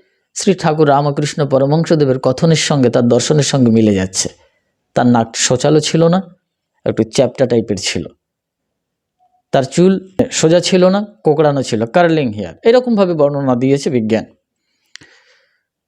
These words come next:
তো ঠাকুর শ্রী রামকৃষ্ণ পরমহংসদেবের পরিভাষায় তা মিলে যায়।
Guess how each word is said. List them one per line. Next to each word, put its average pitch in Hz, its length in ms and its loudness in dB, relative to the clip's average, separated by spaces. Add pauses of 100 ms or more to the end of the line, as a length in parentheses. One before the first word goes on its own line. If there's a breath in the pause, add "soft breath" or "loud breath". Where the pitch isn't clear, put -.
(140)
তো 185 100 2
ঠাকুর 180 320 -2
শ্রী 226 160 0
রামকৃষ্ণ 185 600 -2
পরমহংসদেবের 170 580 0
পরিভাষায় 151 480 2
তা 139 100 0
মিলে 117 260 2
যায়। 92 200 -6